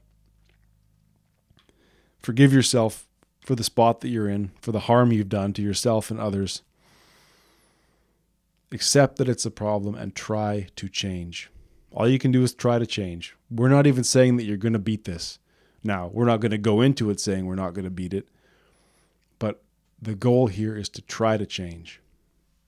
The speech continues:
And having a vision of that life without it would probably be useful too, although I haven't really included that. And it's just occurring to me now. <laughs> So step one, accept it,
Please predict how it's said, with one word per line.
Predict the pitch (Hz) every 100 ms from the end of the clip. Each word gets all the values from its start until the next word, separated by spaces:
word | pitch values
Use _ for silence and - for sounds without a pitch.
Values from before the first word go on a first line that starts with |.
| _ _ _ _
And | 90
having | 104 117 104
a |
vision | 95 98 143 120 107
of | 104
that | 101 104
life | 104 107 101 -
without | 95 120 107
it | 98
would | 98
probably | 113 104 101
be | 92
useful | 92 101 - 95
too, | - 104 92
although | 90 95
I | 92
haven't | 104 101 - _ _ _ _ _ _ -
really | 107 98
included | 95 113 107 95
that. | 92 90 - _ _ _ _ _ _ _ -
And | 95
it's | -
just | 104 -
occurring | - 107 101
to | 95
me | 95
now. | 92 92 87 - - -
<laughs> | - - - _ _ _ - - - - _ _ _ _ _ _ _ _ _
So | -
step | 113 151 131
one, | 127 113 95 - - _ _ _ -
accept | 110 - 135 -
it, | 127 -